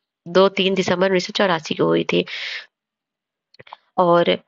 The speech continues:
छपाई में प्रयोग की जाने वाली स्याही निम्नलिखित में से किसके अपघटन से प्राप्त होती है? तो होती है मीथेन से। मीथेन गैस उत्पादन करने वाला क्षेत्र कौन सा है? तो धान का खेत है।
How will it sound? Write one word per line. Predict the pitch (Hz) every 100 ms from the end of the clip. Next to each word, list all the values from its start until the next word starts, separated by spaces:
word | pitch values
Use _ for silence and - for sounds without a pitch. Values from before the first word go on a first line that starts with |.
| _ - 185
छपाई | 214 208 208 226
में | 262
प्रयोग | 262 233 240
की | 247 233
जाने | 220 220
वाली | 220 226
स्याही | 226 202 214
निम्नलिखित | 220 208 202
में | 214
से | 214
किसके | 208 185
अपघटन | 208 208 202 202
से | 208
प्राप्त | 208 202
होती | 202 - 220
है? |
तो | 214 190
होती | 180 196
है |
मीथेन | 208 185 - 170
से। | 175 185 175 - - -
मीथेन | 208 202 214 220
गैस | 214 214 214
उत्पादन | 226 - 202 190 214
करने | 208 202 196 208
वाला | 196 202
क्षेत्र | - 202 -
कौन | 202 196
सा | 190 208
है? |
तो | 220 226
धान | 202 185 180
का | 208
खेत | - 180 160
है। | 165 170